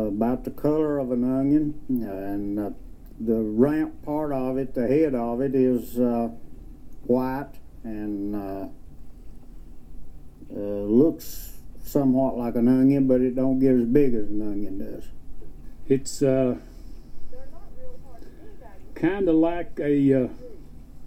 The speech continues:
Speaker 2: it's between garlic and a, uh,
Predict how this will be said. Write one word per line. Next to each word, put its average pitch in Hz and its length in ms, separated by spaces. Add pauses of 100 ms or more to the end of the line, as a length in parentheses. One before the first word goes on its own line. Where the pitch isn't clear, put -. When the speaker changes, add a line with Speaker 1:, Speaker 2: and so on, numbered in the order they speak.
(600)
Speaker 2:
it's 127 140
between 156 460
garlic 180 420 (180)
and 131 240
a, 120 280
uh, 107 40